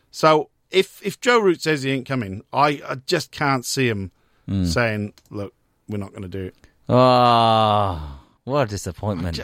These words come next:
Speaker 1: I, I,
Speaker 2: Of all the things to get
Speaker 1: the
Speaker 2: cancelled.
Speaker 1: f-, the fact that they're having a meeting about it this week, I, I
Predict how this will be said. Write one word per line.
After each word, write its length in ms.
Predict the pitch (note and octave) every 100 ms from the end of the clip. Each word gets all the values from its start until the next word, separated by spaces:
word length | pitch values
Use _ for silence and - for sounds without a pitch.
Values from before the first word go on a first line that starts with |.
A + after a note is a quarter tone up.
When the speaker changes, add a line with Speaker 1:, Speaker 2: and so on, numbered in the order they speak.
| -
Speaker 1:
I, 220 | D#3 E3
I, 20 |
Speaker 2:
Of 140 | B2+ C3+
all 160 | E3
the 80 | C3+
things 300 | - B2 G#2+
to 60 | G#2
get 200 | G#2+ -
Speaker 1:
the 60 |
Speaker 2:
cancelled. 340 | A2+ - - E2+
Speaker 1:
f-, 220 | - -
the 120 | F#3+
fact 600 | - - - A3 - - - -
that 140 | D#3+
they're 120 | D3+
having 340 | D3 D3 C#3+ C3
a 40 |
meeting 420 | B2 B2+ A#2 A2+
about 300 | G#2+ G#2+ G#2
it 120 | G2+
this 220 | G#2+ F#2+ -
week, 340 | F#2 F2+ - _ -
I, 360 | B2 B2 B2+ A#2
I 180 | A2+ A#2+